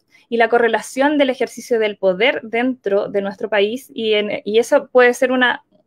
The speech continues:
una buena noticia para lo que pla-, plantea Mauricio,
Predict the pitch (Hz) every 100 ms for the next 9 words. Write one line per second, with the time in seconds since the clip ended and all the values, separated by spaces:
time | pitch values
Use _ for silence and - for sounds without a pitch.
0 | - 240 240 254 269 269 262 339 - 254
1 | 240 233 233 226 214 - - 220 220 240
2 | 247 247 - 233 247 269 262 - 320